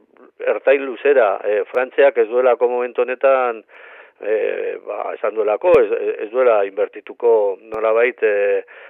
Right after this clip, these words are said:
ardatz atlantikoko, eh, lerroan, ez da? Beste lehentasun batzuk dituelako.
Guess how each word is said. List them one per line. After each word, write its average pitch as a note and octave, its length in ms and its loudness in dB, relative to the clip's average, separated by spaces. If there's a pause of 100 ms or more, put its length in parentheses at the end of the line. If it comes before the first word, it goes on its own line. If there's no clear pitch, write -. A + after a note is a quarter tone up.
ardatz A2+ 400 0
atlantikoko, A2 760 0 (520)
eh, F#2+ 600 -10 (480)
lerroan, A2 460 4
ez G2+ 160 -8
da? C#3+ 160 2
Beste A2+ 600 2
lehentasun A2 500 -2
batzuk A#2 260 -2
dituelako. G#2+ 560 -2